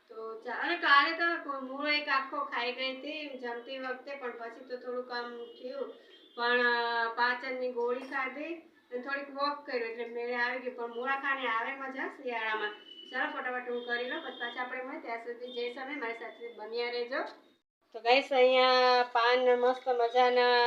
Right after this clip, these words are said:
એક પાણીથી ધોઈ નાખ્યા છે, હવે બીજે પાણીથી ધોઉં છું. મસ્ત મજાના ધોવાઈ જાય. અને અહીંયા મૂળા બે છે એટલે હું એક ખારીમાં લઈને એક છોકરા માટે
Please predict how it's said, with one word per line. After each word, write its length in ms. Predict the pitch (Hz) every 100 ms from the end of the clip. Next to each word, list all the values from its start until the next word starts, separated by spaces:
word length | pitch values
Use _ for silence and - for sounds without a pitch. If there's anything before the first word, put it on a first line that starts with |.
| 233 233 233 226 - -
એક 200 | 254 254
પાણીથી 360 | 262 262 262 269
ધોઈ 300 | 240 240 254
નાખ્યા 360 | 262 254 269
છે, 140 | 330 392
હવે 220 | 320 247
બીજે 300 | 240 233 254
પાણીથી 640 | 247 240 247 247 285 381 - - _ _ _ _
ધોઉં 320 | 220 226 240
છું. 240 | 240 311 302
મસ્ત 220 | 240 240
મજાના 340 | 233 233 233
ધોવાઈ 400 | 226 226 226 233
જાય. 340 | 233 233 247 247
અને 160 | 226
અહીંયા 440 | 226 220 233 240 240
મૂળા 400 | 233 233 262 349 - _ _ -
બે 200 | 214 254
છે 140 | 262 320
એટલે 540 | 294 262 262 254 254
હું 320 | 247 247 254
એક 260 | 247 269 269 269 262 262
ખારીમાં 460 | 254 254 269 277 277
લઈને 260 | 311 277
એક 120 | 254 -
છોકરા 380 | 254 254 262 247
માટે 420 | 226 226 247 285